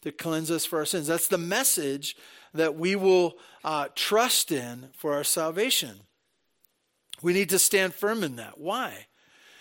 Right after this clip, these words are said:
Because people are gonna say, "I got a better way. I got the new and improved way. I, I, I got a different idea.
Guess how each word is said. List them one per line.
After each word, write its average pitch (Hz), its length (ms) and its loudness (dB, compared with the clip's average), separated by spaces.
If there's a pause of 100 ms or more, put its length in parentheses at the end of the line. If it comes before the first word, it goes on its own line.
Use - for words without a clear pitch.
(200)
Because 180 480 4
people 185 320 -6
are 160 100 0
gonna 147 180 -6
say, 135 480 -2 (340)
"I 135 80 -10
got 147 100 0
a 147 60 2
better 170 260 2
way. 180 320 -2 (880)
I 170 60 -2
got 190 120 0
the 175 100 0
new 180 200 4
and 175 80 2
improved 160 460 -2
way. 117 240 -14 (1120)
I, 151 80 0
I, 175 500 2
I 202 60 6
got 214 100 6
a 196 80 6
different 175 360 2
idea. 156 420 0